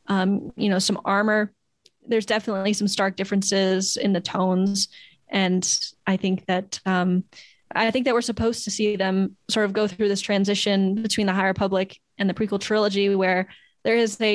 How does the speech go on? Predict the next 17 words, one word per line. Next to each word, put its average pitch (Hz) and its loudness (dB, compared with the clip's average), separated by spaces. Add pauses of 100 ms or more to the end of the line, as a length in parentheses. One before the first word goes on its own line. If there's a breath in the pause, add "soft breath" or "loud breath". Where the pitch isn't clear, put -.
(140)
a 202 -2
downfall, 190 0
and 185 2 (100)
sometimes 240 0
superheroes, 240 0 (580 soft breath)
sometimes 285 2
they 269 0
do 285 2
fall. 226 0
And, 190 2
um, 185 2
I 196 2
think 196 -2
that 202 -8
that's 190 -2
the 202 -10
case. - -2